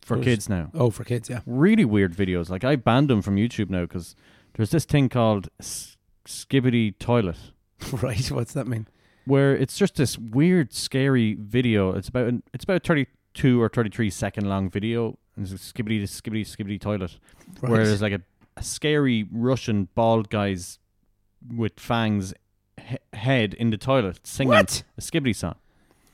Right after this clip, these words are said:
Speaker 1: Skibidi Toilet song. If you Google it.
Speaker 2: Can I, I'm gonna, we're gonna look it up now if that's all right.
Speaker 1: But it's the weirdest thing. It, w-, as soon as I seen it, I was like, "Not a chance." So you would get that off the telly. You're not a chance. He'd be sleep. He'd have nightmares from it.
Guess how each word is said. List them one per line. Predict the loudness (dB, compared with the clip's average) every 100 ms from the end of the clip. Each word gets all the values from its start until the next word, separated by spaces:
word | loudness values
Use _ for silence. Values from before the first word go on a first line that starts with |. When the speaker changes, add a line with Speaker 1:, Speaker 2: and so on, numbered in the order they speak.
| -20 _ _ _
Speaker 1:
Skibidi | -4 2 4
Toilet | 4 4 4
song. | 0 -2 -4
If | -6
you |
Google | -4 -2 0
it. | 0
Speaker 2:
Can | 0
I, | 0
I'm |
gonna, | 2 2
we're | 2 2
gonna | 2
look | 2 2 2
it |
up | 0 2
now | -2
if | 0
that's | -2 -2
all | -2
right. | -4 2
Speaker 1:
But | 4 4
it's | 2 0 0
the | 4
weirdest | 4 4 2
thing. | 2
It, | 2
w-, | 2 0
as | 2
soon | 4
as | 4
I | 2
seen | 2 0
it, | 2
I |
was | 0 0
like, | 0
"Not | 2 2 0
a |
chance." | 0 2 2 0
So |
you | 0 0
would | 0
get | -2 0
that | 2
off | 2 0
the | -4
telly. | -4 -2 -2
You're | -2
not | -2 -4
a | -4
chance. | -2 0
He'd | 0
be | -2
sleep. | -4 -4 -4 -4
He'd | -4
have | -4
nightmares | -4 -4 -4 -6
from | -8
it. | -12